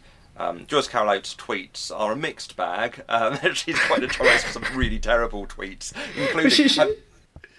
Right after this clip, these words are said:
Speaker 1: have you seen Joyce Carol, uh, Carol Oates' stuff about skeletons?
Speaker 2: No.
Speaker 1: It's so funny, it's amazing. Okay, so Joyce Carol Oates, for those that don't know, is a incredibly prolific American novelist. Um, actually like some of her novels,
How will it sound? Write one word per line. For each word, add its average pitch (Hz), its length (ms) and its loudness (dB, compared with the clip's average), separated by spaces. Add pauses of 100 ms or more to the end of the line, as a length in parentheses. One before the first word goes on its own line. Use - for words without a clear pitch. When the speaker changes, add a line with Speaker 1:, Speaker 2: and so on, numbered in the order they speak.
(120)
Speaker 1:
have 151 120 0
you 160 60 -4
seen 175 240 -2
Joyce 147 220 2
Carol, 143 260 2 (400)
uh, 143 200 2
Carol 139 280 4
Oates' 123 340 -2
stuff 127 240 0
about - 200 0
skeletons? - 840 -6 (320)
Speaker 2:
No. 202 320 8 (340)
Speaker 1:
It's 247 200 4
so 131 200 6
funny, 120 280 6
it's 113 100 -4
amazing. 120 400 2 (200)
Okay, 107 240 0 (160)
so 135 80 -8
Joyce 131 180 0
Carol 123 220 0
Oates, 117 120 0
for 135 140 -6
those - 140 -6
that 104 100 -18
don't 110 220 0
know, 101 260 2
is 98 200 -6
a 92 220 -2 (440)
incredibly 127 800 -2
prolific 98 560 -6
American 92 400 -6
novelist. 87 640 -10 (100)
Um, 90 360 -4 (340)
actually 123 260 0
like 101 400 2 (100)
some 104 200 -10
of - 100 -16
her 95 120 -2
novels, 90 720 -8